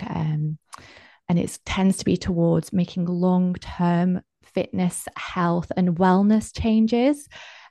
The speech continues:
um, rather the kind of the diet mindset, the all or nothing.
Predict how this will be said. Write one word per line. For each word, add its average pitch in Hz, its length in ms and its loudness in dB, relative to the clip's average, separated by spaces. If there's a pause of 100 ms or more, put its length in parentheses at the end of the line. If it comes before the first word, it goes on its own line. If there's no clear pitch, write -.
um, 180 440 -4
rather 175 400 -4
the 175 100 -8
kind 170 360 -8
of 160 120 -10
the - 80 -12 (100)
diet 196 360 -2
mindset, 180 720 -4
the - 160 -10
all 180 240 -2
or 175 100 2
nothing. 165 720 -2